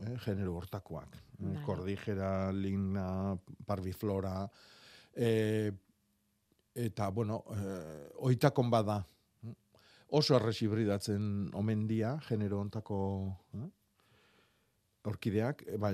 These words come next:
Speaker 1: eta esate izut, euskerazko izenik ez dut ezagutzen.
Speaker 2: Ez dakigu, bueno.
Speaker 1: Politia eta ikusgarria da,
Speaker 2: Ja, zoragarria
Speaker 1: baina,
Speaker 2: da, bai,
Speaker 1: bai,
Speaker 2: bai, bai.
Speaker 1: Mm.
Speaker 2: Eta ez da deno buruan daukagun orkidea hori bezalakoa, eh? Ez,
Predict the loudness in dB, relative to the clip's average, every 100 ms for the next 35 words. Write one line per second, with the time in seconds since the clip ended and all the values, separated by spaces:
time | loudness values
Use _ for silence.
0 | -2 -2 -2 -2 -4 -4 -6 -10 -10 -12
1 | -8 -6 -6 -4 -6 -4 -4 -6 -10 -12
2 | -10 -10 -10 -10 -8 -6 -6 -4 -4 -4
3 | -6 -10 -10 -6 -4 -6 -10 -4 -2 0
4 | 2 0 0 -4 -2 -2 -2 -2 -2 2
5 | 2 2 -6 -12 -2 0 2 0 0 0
6 | -2 -2 -2 0 -2 -6 -12 -8 -6 -6
7 | -6 -8 -10 -12 -20 -20 -8 -4 -2 -4
8 | -2 -2 -4 -6 -4 -2 -2 0 0 0
9 | -2 -2 -4 -2 -4 -4 -4 -2 -2 -2
10 | -4 -4 -6 -6 -6 -6 -8 -10 -12 -12
11 | -10